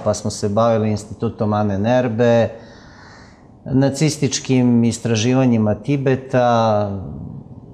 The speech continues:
je li, unutrašnjom zemljom i tako dalje. Mislim da dobar deo gledalaca ipak zna o čemu govorim, ali u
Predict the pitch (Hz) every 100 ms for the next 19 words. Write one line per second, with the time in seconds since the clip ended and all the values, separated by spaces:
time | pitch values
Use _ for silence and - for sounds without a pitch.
0 | - - 131 123 123 143 135 - 110 -
1 | 113 104 98 120 131 131 107 98 110 -
2 | 87 95 127 127 95 78 - 80 98 -
3 | 101 98 101 113 110 113 110 113 117 120
4 | 104 - 101 - 131 117 107 120 135 101
5 | - 107 98 90 98 139 175 165 - -
6 | - - - - 107 120 120